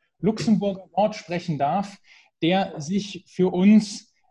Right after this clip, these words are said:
äh, sogar bereit erklärt hat, mit uns in Deutsch dieses Interview zu führen, was mir eine besondere Ehre ist.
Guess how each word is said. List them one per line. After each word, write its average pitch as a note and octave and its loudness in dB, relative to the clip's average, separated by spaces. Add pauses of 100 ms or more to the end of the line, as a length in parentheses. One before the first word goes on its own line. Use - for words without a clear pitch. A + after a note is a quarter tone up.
(100)
äh, E3+ -2
sogar G3 -2
bereit G3+ 2
erklärt F#3 -2
hat, F3 -2
mit F3 -4
uns F3+ -2
in F#3 0
Deutsch A3+ 0
dieses G#3 -2
Interview A3 2
zu E3 -10
führen, F#3+ -2
was E3 -6
mir E3+ -8
eine D#3+ -8
besondere D#3+ -4
Ehre F#3 -2
ist. G3+ -6